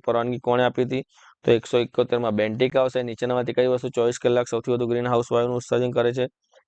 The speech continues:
એકસો બોતેરમાં આવશે ફ્રીજ. એકસો તોતેરની વાત કરીએ, એકસો તોતેરમાં પર્યાવરણની વાત કરીએ તો એમાં બ્રાઝિલ આવશે. ચુમ્મોતેરમાં હોદ્દાની રાષ્ટ્રપતિ કોણ કરે છે? ઉપરાષ્ટ્રપતિ. રાજ્ય, રાજ્યસભા, રાષ્ટ્રપતિ રાજ્યસભામાં કેટલા સભ્યોની નિમણૂક કરે છે? તો બાર સભ્યોની.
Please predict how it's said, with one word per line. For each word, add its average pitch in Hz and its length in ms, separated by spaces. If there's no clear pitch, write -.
એકસો - 220
બોતેરમાં 120 500
આવશે 131 200
ફ્રીજ. 113 460
એકસો 120 240
તોતેરની 143 520
વાત 127 160
કરીએ, 123 360
એકસો 123 200
તોતેરમાં 131 640
પર્યાવરણની 123 560
વાત 123 200
કરીએ 127 280
તો 123 120
એમાં 120 200
બ્રાઝિલ 117 480
આવશે. 131 340
ચુમ્મોતેરમાં 123 680
હોદ્દાની 120 400
રાષ્ટ્રપતિ 120 560
કોણ 127 240
કરે 123 140
છે? 123 80
ઉપરાષ્ટ્રપતિ. 123 800
રાજ્ય, 113 500
રાજ્યસભા, 120 720
રાષ્ટ્રપતિ 127 420
રાજ્યસભામાં 123 480
કેટલા 123 240
સભ્યોની 127 320
નિમણૂક 127 300
કરે 117 120
છે? 117 80
તો 110 100
બાર 101 300
સભ્યોની. 131 420